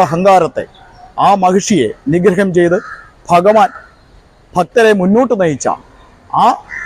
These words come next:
ആനന്ദ നടനം, ആ പേട്ടതുള്ളൽ അരങ്ങേറുന്ന പുണ്യഭൂമി,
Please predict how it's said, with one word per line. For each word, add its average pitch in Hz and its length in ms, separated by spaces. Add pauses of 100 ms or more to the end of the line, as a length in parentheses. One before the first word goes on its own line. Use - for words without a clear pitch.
(460)
ആനന്ദ 226 360
നടനം, 131 280 (300)
ആ 175 40 (160)
പേട്ടതുള്ളൽ 175 540 (360)
അരങ്ങേറുന്ന 165 540 (680)
പുണ്യഭൂമി, 151 600